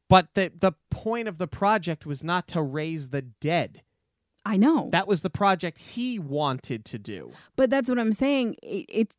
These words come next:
Speaker 2: it's kind of a good fail-safe that they did have to <laughs> sign off on it when that's what ended up happening
Speaker 1: But
Speaker 2: for
Speaker 1: it,
Speaker 2: everyone.
Speaker 1: yeah, but it's completely unrealistic. Just like it's unrealistic that the kid's into science, he's into making movies. And the father says,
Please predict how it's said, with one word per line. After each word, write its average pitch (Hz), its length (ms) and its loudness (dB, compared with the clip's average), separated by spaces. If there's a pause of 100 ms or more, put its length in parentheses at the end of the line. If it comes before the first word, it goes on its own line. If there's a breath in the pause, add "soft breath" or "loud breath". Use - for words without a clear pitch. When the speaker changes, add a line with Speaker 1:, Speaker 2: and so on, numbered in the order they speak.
Speaker 2:
it's 220 180 0
kind 262 300 0
of 254 80 2
a 247 60 8
good 220 260 4
fail-safe 226 720 0
that 190 140 -2
they 190 120 4
did 226 280 4
have 190 260 0
to - 80 -12
<laughs> - 180 -8
sign 220 240 2
off 214 220 2
on 208 160 4
it 202 160 2
when 208 160 6
that's 214 260 2
what 220 140 2
ended 208 240 2
up 190 120 2
happening 208 380 0
Speaker 1:
But 170 140 -2
Speaker 2:
for 180 80 2
Speaker 1:
it, - 40 0
Speaker 2:
everyone. 185 520 0
Speaker 1:
yeah, 139 160 -6
but 131 100 -6
it's - 160 -10
completely 185 560 -6
unrealistic. 139 800 -6
Just - 400 -2
like 165 320 -2
it's 151 180 -14
unrealistic 196 960 -6
that 156 340 -2 (480 soft breath)
the 160 80 -4
kid's 240 340 -8
into 208 240 -8
science, 165 560 -8
he's 139 180 -10
into 151 260 -10
making 131 400 -8
movies. 90 540 -14 (380 soft breath)
And 175 180 2
the 170 60 0
father 220 540 6
says, 147 580 0